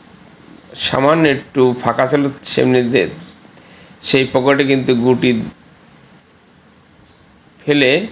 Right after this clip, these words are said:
সে কিন্তু অসাধারণ ক্লিয়ার করতে যাচ্ছে। দেখুন, চারটা গুটি কিন্তু সে করে ফিনিশ করে দিল সেই ভাইরাল আলমগীর। আবারও কিন্তু আলমগীরের আরেকটি খেলা আপনারা দেখুন। আসলে আলমগীরের যে খেলাগুলো আসলে দেশে আসলে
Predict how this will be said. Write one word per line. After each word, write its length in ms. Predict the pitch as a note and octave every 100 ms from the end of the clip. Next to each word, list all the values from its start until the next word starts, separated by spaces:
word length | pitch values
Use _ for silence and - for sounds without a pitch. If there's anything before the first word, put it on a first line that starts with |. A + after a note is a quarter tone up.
| - _ _ _ - -
সে 180 | B2+
কিন্তু 320 | B2 B2+ B2+ B2+
অসাধারণ 560 | B2+ - D#3 D#3+ D#3
ক্লিয়ার 340 | C3+ C3+ C3 B2
করতে 280 | A#2+ -
যাচ্ছে। 400 | A2+ F#2+ - -
দেখুন, 280 | G#2+ A2+ - F2 - - - - - - _ -
চারটা 400 | C#3 C3+ - C#3
গুটি 300 | A#2+ D3 E3
কিন্তু 440 | D#3+ D3+ C3+ D3+
সে 520 | D3+ C3+ C3 C3+ B2+ - - E3 -
করে 220 | B2+ B2 B2
ফিনিশ 360 | - B2+ C3 -
করে 200 | C3 B2
দিল 220 | A#2+ B2
সেই 360 | B2 A#2+ A2+ A2
ভাইরাল 420 | A2 A2+ A#2 A#2+
আলমগীর। 500 | A#2 B2+ C3 D#3+ F3 - - - _ _ _ _ - - _ C6+ C6+ C6+ C6 C6 - _ A#5 B5 B5+ - _ _ _ _ _ - -
আবারও 380 | D3 F3+ G#3
কিন্তু 300 | F#3+ G3 F#3
আলমগীরের 680 | F#3 E3+ E3+ D#3+ D#3+ D#3+ D3+
আরেকটি 360 | C#3 C#3 - C3+
খেলা 320 | C3+ C3 C3
আপনারা 300 | B2 B2+ B2+
দেখুন। 460 | A#2+ B2 C3 D3
আসলে 640 | B2 A#2+ C3+ C3+ C3+ C3 -
আলমগীরের 680 | F2 B2 B2+ B2+ B2+ B2 A#2
যে 220 | B2 B2
খেলাগুলো 720 | B2 A#2+ C3 C3+ C#3 C3+ C3
আসলে 460 | - - C3+ B2+ B2
দেশে 380 | A#2+ B2 C3 A#2+
আসলে 560 | A#2 C#3 B2+ B2+ A#2+